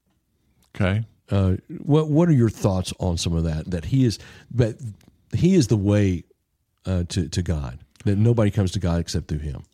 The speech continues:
Speaker 1: Well, first off, I mean, because of the Trinity, Jesus the Son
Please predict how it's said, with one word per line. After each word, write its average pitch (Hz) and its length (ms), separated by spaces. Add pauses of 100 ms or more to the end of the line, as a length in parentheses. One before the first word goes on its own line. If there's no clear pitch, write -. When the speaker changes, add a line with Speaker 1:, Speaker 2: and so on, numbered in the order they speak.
(120)
Speaker 1:
Well, 120 260
first - 460
off, 80 360 (180)
I - 100
mean, 92 300
because 101 360
of 90 60
the 92 80
Trinity, 98 600 (180)
Jesus 101 640
the - 140
Son 101 600